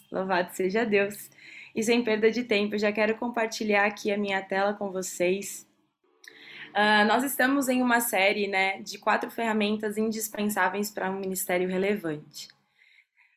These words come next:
Ah, se eu posso dizer, com certeza, a vida devocional é vital, é vital pro nosso ca-, pra nossa caminhada com Deus. E,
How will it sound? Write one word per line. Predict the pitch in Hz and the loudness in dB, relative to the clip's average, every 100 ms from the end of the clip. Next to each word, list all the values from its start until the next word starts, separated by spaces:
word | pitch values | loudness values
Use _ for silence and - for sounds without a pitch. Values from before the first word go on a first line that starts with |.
| - | -6
Ah, | 190 190 190 | 0 2 0
se | 190 | 2
eu | 214 | 2
posso | 233 269 277 | 4 2 2
dizer, | 269 254 208 202 233 294 | 0 0 4 4 4 0
com | - 240 | -4 -2
certeza, | 262 269 269 208 190 202 196 208 202 - _ _ _ - | 0 -2 0 0 2 0 0 0 0 -2 _ _ _ -6
a | 180 | -4
vida | 180 220 | 0 0
devocional | 240 247 233 240 233 220 180 185 185 - _ _ _ _ - | 2 0 0 -2 0 2 2 0 -2 -8 _ _ _ _ 2
é | 202 214 208 - | 4 4 0 -10
vital, | 202 202 277 262 247 196 180 160 160 - _ _ _ - | -6 2 2 2 2 6 6 4 -2 -10 _ _ _ -4
é | 180 | -4
vital | 180 180 240 254 - 220 180 180 180 180 - | -4 -4 -2 -2 2 4 6 6 4 0 -8
pro | - 202 | -4 -2
nosso | 180 185 - | -2 -2 -6
ca-, | - - | -12 -12
pra | - 196 | -4 -2
nossa | 190 185 | -2 -4
caminhada | 185 190 185 175 180 | -6 -4 -2 -2 -4
com | - 196 | -6 -4
Deus. | 202 160 151 147 - _ _ _ - - - - | -2 -4 -8 -14 -20 _ _ _ -20 -20 -12 2
E, | 254 285 - | 4 4 2